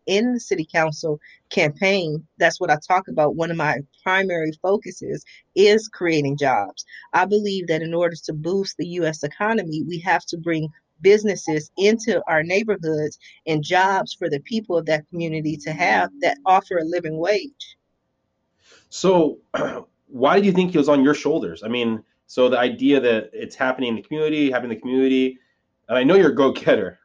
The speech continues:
Speaker 2: like you mean from
Speaker 1: Mm-hmm.
Speaker 2: all the companies you made, from just knowing you over the years, why did you put it on your shoulder to say, "Hey, I'm gonna run"?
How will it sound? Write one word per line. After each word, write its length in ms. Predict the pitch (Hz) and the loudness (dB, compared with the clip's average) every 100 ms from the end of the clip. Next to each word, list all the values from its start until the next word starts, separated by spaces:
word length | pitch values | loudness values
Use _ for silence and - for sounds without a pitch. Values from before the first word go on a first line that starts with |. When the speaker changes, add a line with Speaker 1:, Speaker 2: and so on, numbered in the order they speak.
| - | -12
Speaker 2:
like 100 | - | -8
you 80 | - | -4
mean 220 | 226 175 | -2 -2
from 100 | 160 | -2
Speaker 1:
Mm-hmm. 40 | |
Speaker 2:
all 140 | 131 135 | 0 0
the 60 | - | -2
companies 260 | 135 127 120 | -8 -8 -8
you 60 | |
made, 240 | 120 120 117 | -4 -4 -4
from 160 | 110 | -10
just 180 | 101 - | -14 -6
knowing 220 | 117 120 | -2 -2
you 60 | 113 | -2
over 100 | 107 | -6
the 80 | 101 | -2
years, 340 | 123 123 110 - _ _ _ _ | 0 2 0 -4 _ _ _ _
why 420 | 107 107 120 151 | -10 0 4 4
did 80 | 147 | 2
you 80 | 135 | 2
put 140 | 143 | 4
it 60 | 127 | 4
on 140 | 117 | 4
your 100 | 120 | 0
shoulder 360 | - 120 120 110 | 0 0 2 0
to 60 | 104 | -2
say, 320 | - 110 104 | -2 -2 -2
"Hey, 180 | 113 - | -2 -4
I'm 200 | 101 220 | -4 -4
gonna 120 | 101 | -4
run"? 280 | 104 87 | -6 -8